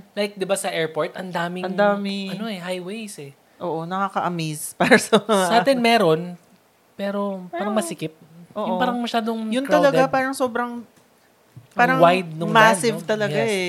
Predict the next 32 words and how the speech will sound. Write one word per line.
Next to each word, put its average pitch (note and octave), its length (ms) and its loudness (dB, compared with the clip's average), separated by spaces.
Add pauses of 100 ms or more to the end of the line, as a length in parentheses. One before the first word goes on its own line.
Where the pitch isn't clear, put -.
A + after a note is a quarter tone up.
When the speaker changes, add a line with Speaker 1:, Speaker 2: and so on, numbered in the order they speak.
(120)
Speaker 2:
Ibang G#3 240 -4 (840)
level. E3+ 500 0
Yun A3+ 160 -2
lang, F#3 420 -2
ano. E3 400 -8 (280)
Speaker 1:
Tsaka A#3+ 200 -6
yung B3 120 -2
mga G#3 120 2
buildings, A3+ 340 -2
tuloy-tuloy. G#3 640 0
Di A3+ 120 -10
ba C4+ 80 0
yung C4 160 -2
mga, G#3+ 180 2
Speaker 2:
Oo. F#3 100 -4
Speaker 1:
ang F3+ 100 -4
daming F#3+ 280 0 (280)
tuloy-tuloy G#3 460 -4
na G3 80 -6
construction F3+ 560 -8
eh. D3 80 -14 (160)
Speaker 2:
Ang F3+ 120 -10
Speaker 1:
Although C#4 200 4
may C4+ 160 4
Speaker 2:
dami. E3 80 -6
Speaker 1:
problem G3+ 380 4
yung F#3 140 -4
China D#3+ 280 -2
sa D3 360 -6
realty D#3 380 -2
nila, D3 260 -12
ah, D#3+ 320 2